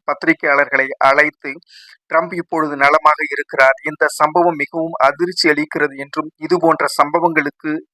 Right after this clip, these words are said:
இனி அமெரிக்காவில் இடமில்லை என்றும் கண்டனம் தெரிவித்திருந்தார். ஒட்டுமொத்த தேசமும் வன்முறைக்கு எதிராக ஒன்று திரள வேண்டும் என்று கோரிக்கை விடுத்திருந்தார். டிரம்பை காத்து நின்ற ரகசிய சேவகர்களுக்கு நன்றி தெரிவித்திருந்தார். அத்தோடு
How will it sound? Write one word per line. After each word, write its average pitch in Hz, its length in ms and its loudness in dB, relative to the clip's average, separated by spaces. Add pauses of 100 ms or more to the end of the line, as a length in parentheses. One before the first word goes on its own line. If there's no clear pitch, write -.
இனி 151 260 -8
அமெரிக்காவில் 147 680 0
இடமில்லை 151 360 2
என்றும் 139 280 -2
கண்டனம் 143 400 0
தெரிவித்திருந்தார். 131 680 0 (400)
ஒட்டுமொத்த 160 500 0
தேசமும் 165 640 -2
வன்முறைக்கு 160 560 -2
எதிராக 156 460 0
ஒன்று 147 260 0
திரள 147 240 4
வேண்டும் 139 260 -6
என்று 139 220 -8
கோரிக்கை 151 380 -2
விடுத்திருந்தார். 135 760 -2 (460)
டிரம்பை 160 320 0
காத்து 143 340 -2
நின்ற 143 340 0
ரகசிய 151 480 2 (180)
சேவகர்களுக்கு 151 640 -2
நன்றி 135 260 -6
தெரிவித்திருந்தார். 135 720 -2 (280)
அத்தோடு 170 460 0